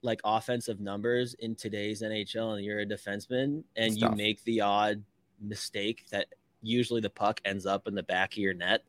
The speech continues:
Speaker 1: then you're just gonna get shit on by everybody. Like, that's just gonna happen. And I think that's the case with Forbort. Like, he's never gonna put up a ton of points, but he's gonna do a lo-, he's gonna play a lot of those dirty minutes you don't want guys like Matt Grzelcyk having to play.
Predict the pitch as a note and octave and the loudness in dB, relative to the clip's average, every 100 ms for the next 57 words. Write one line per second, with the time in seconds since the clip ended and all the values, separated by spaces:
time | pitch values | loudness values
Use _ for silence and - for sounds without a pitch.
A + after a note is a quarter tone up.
0 | _ _ G#2+ A#2 A#2+ A#2 G#2+ A#2+ A#2 - | _ _ 4 6 8 6 4 2 0 -2
1 | G2 F#2+ F2+ E2 - G2 F2 D#2+ D#2+ E2+ | -2 -2 -4 -4 -4 -4 -4 -8 -4 -4
2 | E2+ E2+ - - - F2 G2 F#2 - G2 | -2 -4 -8 -10 -8 -10 -6 -4 -2 -2
3 | - F#2+ F2+ F2+ F#2+ C3 C#3 - - G#2 | 0 0 0 0 4 6 4 2 -2 2
4 | G#2+ - A2 F#2 G#2 - G#2 - G2 - | 6 6 6 8 6 6 -2 0 0 0
5 | F#2 - F2 F2 - - _ _ A2 A2 | -6 -2 -2 0 -4 -8 _ _ 6 8
6 | A#2+ A2 A#2+ B2+ C3+ B2+ B2+ A2 A#2+ B2+ | 6 8 10 10 8 6 4 4 6 6
7 | B2 G#2 - A2 A2 G#2+ G#2 - A2 A2 | 6 2 -2 -2 0 0 -2 -4 -2 0
8 | G2 - - _ _ _ _ - G#2+ G2+ | -2 -4 -10 _ _ _ _ 2 6 6
9 | - _ _ _ _ _ - C3+ B2 C#3 | 4 _ _ _ _ _ 4 6 8 6
10 | A#2+ C3 B2+ A2 G#2+ C#3+ E3 D#3 C#3+ C#3+ | 8 6 6 6 2 4 4 6 6 8
11 | A#2+ B2 C3 A#2+ G2 A#2 A2+ B2 A2 A#2 | 8 8 8 6 2 2 8 8 8 4
12 | B2 A2+ G#2 A#2 G2 A2 A#2+ A2 G2 F#2+ | 4 4 6 6 6 4 4 4 4 4
13 | G2+ G2+ G2 G2+ - G#2+ G2+ A2+ A2 G2+ | 2 2 4 2 2 0 4 4 4 4
14 | G#2 G2 - G2 G2+ B2 | 4 0 0 4 4 4